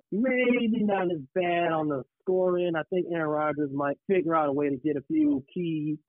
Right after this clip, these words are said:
touches here and there, might figure out a way to, uh, avoid Richard Sherman and get a few scores, but that's San Francisco's game. Don't worry about that one.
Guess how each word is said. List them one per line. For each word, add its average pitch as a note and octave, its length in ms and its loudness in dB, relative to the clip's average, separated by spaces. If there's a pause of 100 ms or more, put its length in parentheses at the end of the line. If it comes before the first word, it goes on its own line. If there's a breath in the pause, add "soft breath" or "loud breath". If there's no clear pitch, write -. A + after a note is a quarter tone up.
touches D3+ 400 -2
here D3 180 0
and C3 160 0
there, D3 380 2
might C3+ 400 -4
figure D#3 200 0
out D3+ 120 0
a D3 40 -2
way D3 120 0
to, - 340 -4 (100)
uh, C#3+ 100 0
avoid D3 500 0
Richard D3+ 320 -2
Sherman D3+ 360 0 (420)
and D3 180 -4
get D#3 140 0
a - 40 -4
few D3+ 280 0 (300)
scores, D3+ 360 2 (100)
but D3 120 -2 (120)
that's A3+ 200 0
San D3+ 180 0
Francisco's C3 560 -4
game. - 160 -12 (300)
Don't F#3+ 160 2
worry C#3 160 2
about A2 240 -8
that C3+ 180 -10
one. - 140 -20